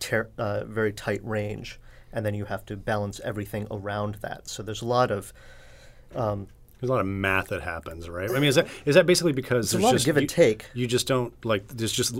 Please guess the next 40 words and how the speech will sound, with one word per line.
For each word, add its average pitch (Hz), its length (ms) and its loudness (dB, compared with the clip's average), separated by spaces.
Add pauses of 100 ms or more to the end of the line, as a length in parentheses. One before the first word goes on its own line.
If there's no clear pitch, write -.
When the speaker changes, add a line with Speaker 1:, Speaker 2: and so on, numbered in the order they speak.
Speaker 2:
it's 104 140 -2
just 110 240 -2
limited 107 300 2
dynamic 90 500 -2
range 110 320 -2
for 156 60 -6
Speaker 1:
Yes. 143 200 8
Speaker 2:
television? 123 440 0 (240)
Speaker 1:
Yeah, 123 160 6
you 110 160 0
have 127 160 8
a 113 80 -4
very, 147 360 6
you 151 120 6
have 143 160 8
strict - 420 2
enforced 135 640 0 (440)
dynamic 127 460 6
range, 113 540 2 (160)
um, 107 460 -2 (460)
on 113 180 2
everything. 110 640 0 (100)
Uh, 101 420 -2 (360)
and 110 300 -2
on, 110 280 -4
on 120 140 2
some 160 260 2
networks, 123 480 2
it's 110 220 -4
act 107 240 0
by 104 160 4
act. 110 320 4
On 104 100 -2
some 107 180 -2
networks, 104 540 -8 (140)
it's - 180 -10
all 110 160 -2
the 104 80 -6
way 104 160 -4
through. 139 480 -4